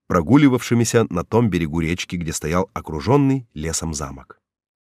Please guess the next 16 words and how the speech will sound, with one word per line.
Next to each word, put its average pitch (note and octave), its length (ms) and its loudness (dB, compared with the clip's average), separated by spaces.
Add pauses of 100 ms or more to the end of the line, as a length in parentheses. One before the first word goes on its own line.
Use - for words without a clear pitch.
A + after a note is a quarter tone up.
(880)
В - 120 -14
ту E3+ 100 8
минуту, F3 340 8
когда C3 240 2
юноша C#3+ 360 6
стал B2+ 260 2
спускаться B2 520 0
к - 80 -6
воде A#2+ 280 4
с - 100 -2
легкостью A2+ 520 2
бегущей A2+ 440 2
к - 120 -14
водопою G#2+ 420 4
лани, C3 480 2 (440)
младший D3 540 4